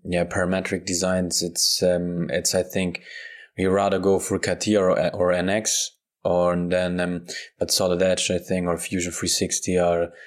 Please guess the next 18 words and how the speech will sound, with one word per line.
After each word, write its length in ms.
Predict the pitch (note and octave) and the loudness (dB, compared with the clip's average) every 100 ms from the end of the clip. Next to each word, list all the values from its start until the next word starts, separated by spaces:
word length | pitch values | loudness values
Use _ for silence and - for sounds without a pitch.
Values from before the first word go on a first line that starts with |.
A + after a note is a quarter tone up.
| - - | -20 -2
good 160 | F#2+ | 0
for 120 | - F2 | 0 0
beginners. 760 | F2 F2 F2+ E2 - - - _ _ | 0 0 0 -2 -2 -6 -8 _ _
And, 300 | G2 E2+ E2+ | -2 -2 0
um, 280 | E2+ E2 E2 - - - | -2 -4 -8 -12 -20 -10
to 80 | F2+ | -2
get 180 | F2 | 0
the 60 | E2+ | 2
basics, 600 | E2+ F#2 F2+ F#2 F2 - | 2 2 2 0 0 2
as 220 | F2+ E2+ | 2 0
you 80 | F2 | -4
c-, 160 | - D#2+ | -6 -4
will, 380 | D#2 F#2 F2 C#2+ | -2 0 -2 -6
you 180 | F#2+ G2 | -4 0
would 260 | F#2+ G2 | 2 0
be 120 | - E2+ | -2 -6
quite, 480 | - F#2 F2+ E2+ | 0 4 4 2
uh, 140 | F2 | 0